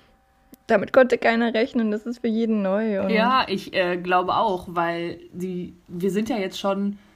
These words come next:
Speaker 2: äh, nicht mehr im ersten Corona-Semester, <laughs> sondern, äh, einfach schon so ein bisschen an die ganze Situation gewöhnt und dieses neue, coole, ähm, Gefühl, was man eigentlich am Anfang hatte, weil es nochmal eine andere Methodik war, mit der man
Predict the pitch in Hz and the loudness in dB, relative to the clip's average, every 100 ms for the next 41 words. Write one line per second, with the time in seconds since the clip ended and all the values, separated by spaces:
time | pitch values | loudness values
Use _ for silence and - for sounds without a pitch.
0 | _ _ - 180 180 180 196 - 202 277 | _ _ -10 -6 -6 -6 -8 -4 -2 -2
1 | - 254 240 202 185 - 190 175 170 185 | -2 -2 0 0 0 -2 -2 0 0 0
2 | 226 208 208 196 214 - 254 320 - 294 | 0 0 2 2 2 -2 -2 -2 -2 0
3 | 269 247 196 190 190 190 190 190 254 - | 0 2 2 2 0 -2 -6 -4 -4 -4
4 | - 190 208 202 202 226 202 202 - 202 | -2 -2 0 -2 0 -2 -2 -2 -4 -4
5 | 202 202 240 - 220 214 214 - _ _ | -2 -2 -4 -4 -4 -4 -6 -14 _ _
6 | _ - - 214 208 208 220 208 233 233 | _ -14 -2 0 2 0 -2 -4 -4 -2
7 | 208 220 214 202 185 214 240 240 202 202 | -2 0 0 0 0 -2 0 -2 0 2
8 | 202 - - - - 208 196 196 214 214 | 0 -4 -18 -18 -4 -4 -2 -2 2 2
9 | 233 220 220 214 - 226 226 220 220 214 | 2 0 -2 -4 -4 -4 -2 -2 -2 -4
10 | - - - 196 196 202 202 202 202 - | -10 -20 -6 -2 0 0 -2 -2 -4 -2
11 | 254 220 214 208 196 190 226 240 240 202 | -2 -2 -4 -6 -4 -2 -2 -2 -2 -2
12 | 202 190 185 180 196 190 196 196 196 - | -4 -4 -4 -4 -6 -2 -2 0 -2 -2
13 | 208 202 196 196 180 220 240 226 185 185 | -2 -2 -2 -2 -4 -4 -6 -6 -2 0
14 | 180 180 - 180 185 185 180 175 175 175 | 0 -2 -10 -8 -6 -4 -2 -4 -4 -8